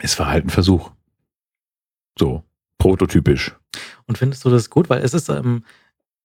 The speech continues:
Speaker 2: es ist auch so, die, die einzelnen Szenen sind so ein bisschen ohne großen Zusammenhang so einfach aneinander gepackt. So haben wir jetzt, wir haben den Teil in, in London,
Speaker 1: Mhm.
Speaker 2: wir haben den Teil in, ähm,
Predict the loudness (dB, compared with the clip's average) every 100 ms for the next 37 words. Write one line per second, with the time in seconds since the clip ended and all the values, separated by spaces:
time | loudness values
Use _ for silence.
0 | _ _ -2 -2 -2 -2 0 0 0 0
1 | 2 0 2 4 2 2 0 0 2 4
2 | 4 4 2 2 2 0 0 -4 _ _
3 | _ _ _ _ _ _ _ _ _ -20
4 | -20 _ _ _ _ _ _ _ _ _
5 | 2 4 2 0 -2 -4 -2 2 4 4
6 | 4 4 2 0 0 0 0 0 2 2
7 | 2 0 -10 -12 -12 -16 _ _ _ 0
8 | 2 2 2 0 -4 _ _ _ _ _
9 | _ _ _ _ -2 2 2 2 0 -2
10 | 2 4 2 2 0 2 0 -2 -6 _
11 | _ 0 2 0 0 2 4 2 2 2
12 | 4 2 2 2 2 2 0 0 -2 -6
13 | -14